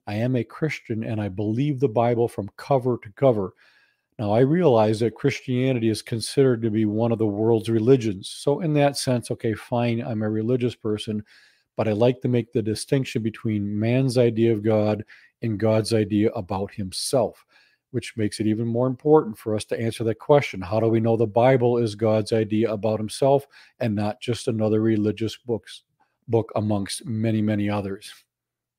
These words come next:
Now, some of you may have a book at home that was autographed by the author. It's pretty cool. You can show it to your friends, say, "Yeah, I met the author, he signed it." If you don't have one, you can buy one of my books, I'll sign it.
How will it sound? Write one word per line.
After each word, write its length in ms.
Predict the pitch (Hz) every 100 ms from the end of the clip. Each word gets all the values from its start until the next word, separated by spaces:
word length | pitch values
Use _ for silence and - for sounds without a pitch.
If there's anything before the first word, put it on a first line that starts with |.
| _ _ _ _ -
Now, 220 | 123 -
some 240 | - 143 156
of 120 | 156
you 120 | 151
may 180 | 139 135
have 260 | 127 123
a 60 | 117
book 240 | 110 104
at 100 | 135
home 280 | 113 117 113
that 120 | 107
was 140 | 117 107
autographed 500 | 117 113 107 110 107
by 120 | - 113
the 120 | 110
author. 420 | 104 101 104 92 - - _ _ _
It's 120 | - -
pretty 240 | 113 95
cool. 500 | - 147 147 147 135 - - _ -
You 80 | 120
can 140 | 104
show 280 | 92 127 127
it 80 | 120
to 100 | 123
your 180 | 117 107
friends, 400 | 131 123 120 110
say, 140 | 113
"Yeah, 160 | 110 117
I 60 |
met 200 | 107 107
the 80 | 107
author, 280 | 110 120 113
he 60 | 104
signed 340 | - 120 120
it." 180 | 123 117
If 160 | 110
you 60 | 104
don't 220 | 120 127
have 180 | 123 127
one, 340 | 127 127 123
you 80 | 107
can 180 | - 101
buy 160 | 104 104
one 160 | 104
of 40 | 101
my 140 | 110
books, 300 | 107 110 -
I'll 80 | 101
sign 280 | - 110 107
it. 180 | 120